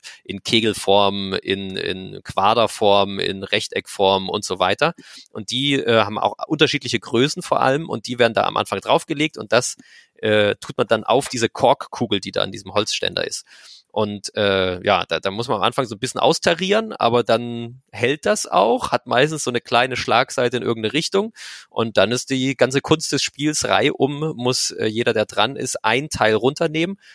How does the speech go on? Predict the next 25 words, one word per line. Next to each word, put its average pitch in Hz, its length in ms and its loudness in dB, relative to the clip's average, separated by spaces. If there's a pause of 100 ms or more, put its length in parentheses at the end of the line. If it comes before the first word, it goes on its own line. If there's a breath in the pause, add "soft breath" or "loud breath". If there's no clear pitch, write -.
(120 soft breath)
kann 160 300 -2
sich 143 180 -2
aber 113 180 2
auch 113 220 2
wagen, 120 460 2
wenn 101 140 -2
zwei 104 260 2
übereinander 104 460 2
liegen. 147 360 -6 (520 loud breath)
Ähm, 98 220 0
der 92 140 0
Aufbau 101 280 2
soll 92 160 -2
da 92 100 0
so 101 80 -8
ein 95 60 -10
bisschen 95 260 -8
willkürlich 127 420 -2
gemacht 113 380 -2
werden, 117 300 4
dass 110 160 -4
da 95 80 0
auch 92 100 -4
kleine 95 380 0
oder - 320 -2